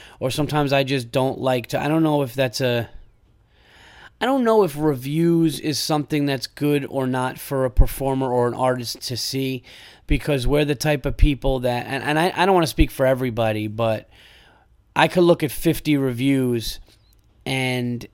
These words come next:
if forty-nine of them are great, I wanna know why the fuck or what I'm doing wrong to the one. And that's just me being insanely competitive. And, you know, do you look at reviews of yourself, or have you,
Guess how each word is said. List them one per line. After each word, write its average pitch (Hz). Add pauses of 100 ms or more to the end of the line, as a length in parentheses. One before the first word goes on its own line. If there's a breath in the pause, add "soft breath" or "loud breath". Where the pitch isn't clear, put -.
(360)
if 143
forty-nine 147
of 139
them 131
are 131
great, 131
I 127
wanna 139
know 135
why 127
the 127
fuck 123
or 123
what 131
I'm 131
doing 127
wrong 123
to 117
the 120
one. 120 (320 loud breath)
And 143
that's 156
just 165
me 160
being 143
insanely 156
competitive. 127
And, 123
you 135
know, 131
do 127
you 190
look 208
at 202
reviews 151
of 175
yourself, 175
or 151
have 143
you, 170